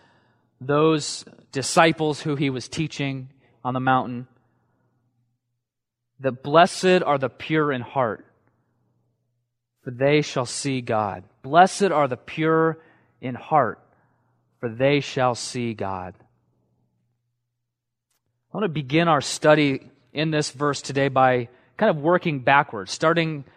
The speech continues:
with the last part first, then going to the first part, and then moving back to the, to the last half of, of this beatitude. And the, I want to begin by considering what Scripture has to say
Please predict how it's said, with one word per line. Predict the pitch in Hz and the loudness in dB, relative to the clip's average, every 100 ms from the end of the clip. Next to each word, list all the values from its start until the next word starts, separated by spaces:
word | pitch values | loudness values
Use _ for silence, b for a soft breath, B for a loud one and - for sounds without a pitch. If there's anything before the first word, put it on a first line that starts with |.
| b b b | b b b
with | 139 | -4
the | 143 | -2
last | 131 147 160 - | 4 4 4 2
part | 180 156 - | 2 2 2
first, | 151 143 143 - - _ _ _ | -2 -2 -2 -8 -18 _ _ _
then | 135 160 | -6 -2
going | 160 160 147 | 0 0 0
to | |
the | 135 | -4
first | - 160 156 - | -2 -2 -2 -2
part, | 143 131 123 - b b b - | 2 2 2 -4 b b b -10
and | 117 | -6
then | 135 127 - _ - | -4 -6 -10 _ -8
moving | 151 147 131 | -4 -4 0
back | 143 135 - | 2 2 0
to | 139 | -4
the, | 123 | -6
to | - 131 | -6 -6
the | 120 | 0
last | 123 127 123 | 2 2 0
half | 139 117 - | -2 -2 -2
of, | 113 107 _ b b | -8 -8 _ b b
of | 123 117 | -8 -6
this | 120 | -8
beatitude. | - 117 113 110 104 - 107 | -6 -4 -2 -2 -4 -10 -10
And | 107 | -10
the, | 120 - b b b | -12 -16 b b b
I | |
want | 165 | -4
to | 196 143 | -4 -4
begin | 165 143 175 185 | -6 0 2 2
by | 165 143 135 123 117 _ _ _ _ _ _ _ _ - | 4 4 6 2 -4 _ _ _ _ _ _ _ _ -8
considering | - 165 - 196 190 190 180 | -4 -4 2 4 4 2 0
what | 160 - 156 | -4 -4 -4
Scripture | - - 190 180 185 | -2 -2 -2 0 0
has | 170 160 151 | 4 4 2
to | 143 | -8
say | - - 151 151 143 123 | -6 0 2 2 0 -4